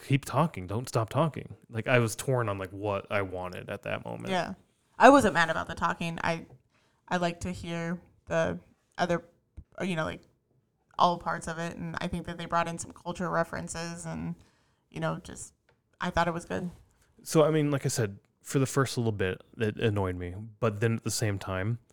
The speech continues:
Speaker 1: it, it was the same for both bands. It was such a small venue that he would, both people would drop their mics to the side of their hand and just yell back and forth to
Speaker 2: Yeah.
Speaker 1: the crowd.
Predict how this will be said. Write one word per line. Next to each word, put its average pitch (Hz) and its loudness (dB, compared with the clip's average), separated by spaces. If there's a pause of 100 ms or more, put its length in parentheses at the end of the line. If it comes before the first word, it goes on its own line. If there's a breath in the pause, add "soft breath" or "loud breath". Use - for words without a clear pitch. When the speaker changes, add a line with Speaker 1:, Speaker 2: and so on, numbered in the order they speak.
(1120)
Speaker 1:
it, 139 4
it 143 0
was 117 2
the 117 0
same 131 2
for 127 0
both 98 0
bands. - -10 (180)
It 110 -6
was 107 -2
such - 0
a 123 -2
small 101 0
venue 98 -2 (800)
that 123 4
he 127 4
would, 127 4 (420)
both 127 8 (580)
people 147 2
would 101 2
drop 98 4
their 107 0
mics 104 -2
to - -14
the 104 -6
side 104 2
of 92 -2
their 92 -4
hand 101 -4
and 104 -4
just 107 -2
yell 104 0
back 95 -4
and 104 -8
forth 101 -6
to 208 2
Speaker 2:
Yeah. 175 4
Speaker 1:
the 170 -6
crowd. 95 0